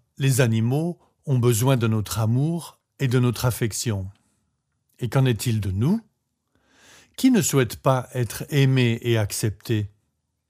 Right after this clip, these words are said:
À ce sujet, j'aimerais lire un passage de la brochure Le Message de la Vérité,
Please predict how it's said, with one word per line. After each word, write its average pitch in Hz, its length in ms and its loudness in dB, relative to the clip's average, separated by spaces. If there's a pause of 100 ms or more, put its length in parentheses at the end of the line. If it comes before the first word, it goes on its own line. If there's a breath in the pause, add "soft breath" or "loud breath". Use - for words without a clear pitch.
(800 soft breath)
À 127 80 -2
ce 208 160 2
sujet, 196 440 0 (440 soft breath)
j'aimerais 139 320 2
lire 143 180 2
un 123 60 2
passage 143 480 0
de 135 80 0
la 117 120 2
brochure 110 760 -4 (480)
Le 110 100 0
Message 123 400 2
de 131 100 0
la 113 120 2
Vérité, 110 680 -2